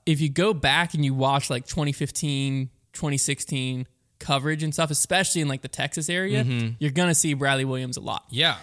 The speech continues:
Speaker 1: This guy back then, even today, was known as, like, the smoothest thrower of the disc, all this stuff. There was a few events that went down that kinda took him away from the sport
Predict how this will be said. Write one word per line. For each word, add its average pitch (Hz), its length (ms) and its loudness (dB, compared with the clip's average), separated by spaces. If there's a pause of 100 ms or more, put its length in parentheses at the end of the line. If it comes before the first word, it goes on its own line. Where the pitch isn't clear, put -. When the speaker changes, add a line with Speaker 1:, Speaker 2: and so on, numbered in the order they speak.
(120)
Speaker 1:
This 160 200 2
guy 185 260 4
back 165 280 2
then, 160 440 2 (360)
even 180 280 4
today, 139 540 2 (100)
was 147 200 2
known 147 260 6
as, 135 100 4
like, 131 160 0
the 139 80 -2
smoothest 143 560 2
thrower 135 280 0
of 127 80 -2
the 123 80 -4
disc, 127 460 -4 (280)
all 135 220 0
this 131 180 -2
stuff. 131 320 -2 (840)
There 208 140 2
was 147 100 4
a 143 40 2
few 185 200 2
events 165 280 2
that 170 100 0
went 160 160 0
down 151 320 2
that 143 120 0
kinda 143 220 0
took - 200 -6
him 156 100 -4
away 131 200 0
from 151 140 -4
the 143 60 0
sport 156 420 0